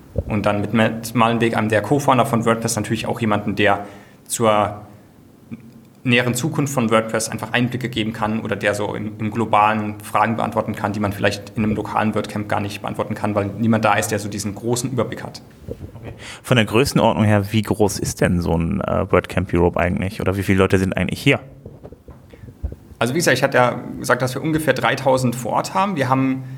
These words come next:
Speaker 1: über dreitausendzweihundert Tickets verkauft für das WordCamp. Wir hatten sechshundert, äh, Tickets verkauft für den Contributor Day. Das war auch jeweils das Maximum, weil wir konnten einfach nicht mehr Leute reinlassen.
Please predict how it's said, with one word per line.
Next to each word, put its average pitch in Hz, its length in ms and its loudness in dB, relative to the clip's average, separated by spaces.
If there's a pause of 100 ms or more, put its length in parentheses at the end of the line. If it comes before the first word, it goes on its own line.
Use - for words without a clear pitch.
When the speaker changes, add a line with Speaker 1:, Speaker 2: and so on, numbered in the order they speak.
(580)
Speaker 1:
über 147 200 2
dreitausendzweihundert 139 920 2
Tickets - 280 -4
verkauft 180 480 0
für - 160 -2
das 117 340 0
WordCamp. 190 760 0
Wir 113 120 0
hatten 120 380 0
sechshundert, 127 760 2 (400)
äh, 117 200 4
Tickets - 280 -2
verkauft 113 420 0
für - 100 -8
den 104 120 0
Contributor 170 500 -2
Day. 170 240 0 (760)
Das 131 160 2
war 139 80 4
auch 147 80 4
jeweils 147 300 4
das 127 160 2
Maximum, 131 600 2
weil 110 100 2
wir 113 60 -4
konnten 131 180 -2
einfach 127 160 -2
nicht 120 160 -2
mehr 117 140 4
Leute 117 260 2
reinlassen. 117 440 0